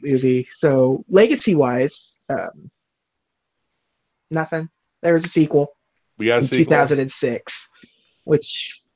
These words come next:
Speaker 2: I've never seen.
Speaker 1: never seen, never will see, have no,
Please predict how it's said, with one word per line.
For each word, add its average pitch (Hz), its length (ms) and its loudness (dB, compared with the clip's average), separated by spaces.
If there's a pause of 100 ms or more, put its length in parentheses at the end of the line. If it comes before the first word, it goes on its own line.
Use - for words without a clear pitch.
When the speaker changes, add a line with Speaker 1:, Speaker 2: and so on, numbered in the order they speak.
(140)
Speaker 2:
I've 98 180 0
never 110 160 2
seen. 117 340 -2 (220)
Speaker 1:
never 160 220 0
seen, 147 380 -2
never 131 200 -4
will 123 220 -6
see, 123 460 -4 (280)
have 131 220 -12
no, 127 340 -8